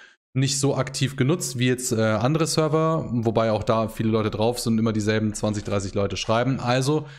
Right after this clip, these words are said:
die einfache Konsequenz, die wir daraus gezogen haben, ist, wir wollen ein bisschen ausmisten. Und ausmisten hieß in dem Fall, Leute, die eben nicht aktiv sind,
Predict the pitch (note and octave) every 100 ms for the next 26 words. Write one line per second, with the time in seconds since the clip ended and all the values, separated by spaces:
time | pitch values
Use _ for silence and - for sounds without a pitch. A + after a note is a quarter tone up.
0 | - - A#2 B2+ B2 B2 B2 A#2+ G#2+ -
1 | B2 A#2+ A#2+ A#2 A2 A2 G#2+ - B2+ B2
2 | A#2+ B2 A#2 B2 - - - - G#2+ G#2+
3 | A#2 B2 A2 A2 G#2 G#2+ A2 A2 G#2 G2
4 | - A2+ G#2 - _ - A2+ A2 - G2+
5 | - - F#2 F2+ - - - A2+ D3+ F3
6 | E3 D#3+ D3 C3 D#3 D3+ C3+ C3+ C#3 C#3
7 | C#3+ C#3 C#3+ - - - - _ _ _
8 | - A#2+ C3+ D3 C3 C3 A#2+ A#2 A#2+ C#3+
9 | C#3 C3 - C3+ - - F#2 F2